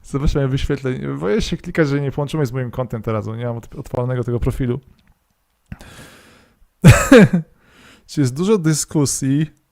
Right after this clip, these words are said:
pomiędzy różnymi zespołami, które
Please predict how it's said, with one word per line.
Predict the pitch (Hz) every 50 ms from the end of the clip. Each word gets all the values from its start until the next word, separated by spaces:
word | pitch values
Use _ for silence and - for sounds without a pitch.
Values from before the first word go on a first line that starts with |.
| _ _ _
pomiędzy | - - 160 143 143 143 139 135 143
różnymi | 135 127 127 151 160 160 151
zespołami, | 135 135 127 - - - 143 131 123 117 117 120 127 139 160 170 165 _ _ _ _ _ _ _ _ _ _ _ _ _ _ _ _ _ _ _ _ _ _ _ _ _ _ _ _ _ _ _ _ _ _ _ _ _ _ _ _ _ _ _ _ _ _ _ _ _ _ _ _ _ _ _ _ _ _ _ _ _ _ _ _ _ _ _ _ _ _ _ _ _ _ _ _ _ _ _ _ _ _ _ _ _ _ _ _ _ _ _ _ _
które | - - 131 127 127 127 127 127 127 131 135